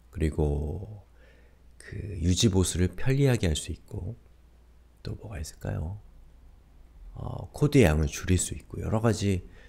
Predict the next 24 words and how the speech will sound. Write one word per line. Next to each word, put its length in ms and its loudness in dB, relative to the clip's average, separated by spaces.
중요한 400 4
효과들을 460 -2
얻을 160 -4
수가 240 -10
있습니다. 440 -12
그런 220 6
식으로 300 4
여러분이 640 4
차일드 360 2
오브젝트를 520 2
만들면 580 0
이렇게 380 0
딱 240 0
저렇게만 440 4
만드는 400 4
것이 240 0
아니라, 340 0
아니라 500 4
여러 220 10
가지 280 6
그 420 4
취지나 500 4
목적에 520 2
따라서 580 -2